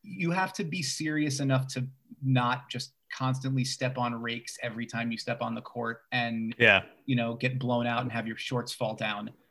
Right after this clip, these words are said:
Speaker 1: for five years, um, to be able to show teams that you're worth the mo-, that, that you, your money is worth taking. Um, and then if you can do that, and then also build a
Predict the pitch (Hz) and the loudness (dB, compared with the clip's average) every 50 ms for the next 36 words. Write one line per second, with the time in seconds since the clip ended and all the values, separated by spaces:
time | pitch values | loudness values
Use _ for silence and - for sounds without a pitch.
0 | _ - - 127 131 131 - - - - 147 123 117 113 110 113 113 113 113 - | _ -2 -2 0 0 -2 -6 -14 0 4 6 6 6 4 2 -2 -4 -4 -4 -8
1 | - - - - _ _ _ _ _ _ - 139 127 120 117 117 117 120 131 - | -10 -12 -14 -14 _ _ _ _ _ _ -2 0 2 2 2 2 0 0 -2 -4
2 | - - - 131 123 117 123 123 120 120 120 120 120 120 - - 123 - 131 123 | -4 2 4 4 4 6 4 2 2 2 0 0 -2 -2 -2 -4 -4 0 0 0
3 | 117 113 - - - 120 117 117 110 - 123 127 127 120 117 107 - 117 120 113 | 0 0 -4 -4 -2 0 0 0 -2 -2 -4 -2 -2 -4 -6 -6 -6 -6 -6 -6
4 | - - - - - _ _ _ _ _ _ _ - 147 180 220 214 - 151 160 | -8 -12 -16 -18 -18 _ _ _ _ _ _ _ -2 0 2 2 2 4 4 2
5 | 170 180 180 190 180 185 196 196 196 190 185 160 165 170 165 - - - - 185 | 4 4 2 0 0 0 0 -2 -2 -2 0 0 0 0 0 -6 -16 -20 -14 -12
6 | 190 190 - - 190 185 170 151 143 151 180 196 185 156 165 175 170 165 156 131 | -12 -12 -8 -8 -8 -6 -4 0 2 2 2 2 2 2 2 0 2 2 2 2
7 | 113 113 127 160 147 135 - - - _ - - 165 147 123 - - - - _ | 2 -2 -2 -2 -2 -2 -4 -8 -14 _ -4 -2 -2 -2 -2 -4 -10 -14 -20 _
8 | _ _ _ _ _ _ _ _ _ - 139 127 127 123 131 131 - 143 135 131 | _ _ _ _ _ _ _ _ _ 0 0 2 4 2 2 2 4 4 6 6
9 | 135 151 151 147 139 135 156 139 131 139 131 127 139 - 226 214 - - - - | 6 6 4 4 2 0 0 -2 0 2 2 2 4 4 4 4 2 0 0 -2
10 | 143 143 147 143 - 175 185 180 - - 151 147 131 131 131 127 123 123 123 113 | 0 0 0 0 2 0 2 2 0 -2 -2 -4 0 2 2 2 2 2 -2 -4
11 | - - 127 127 123 120 117 113 - | -4 -4 -2 -2 -2 -2 -4 -6 -10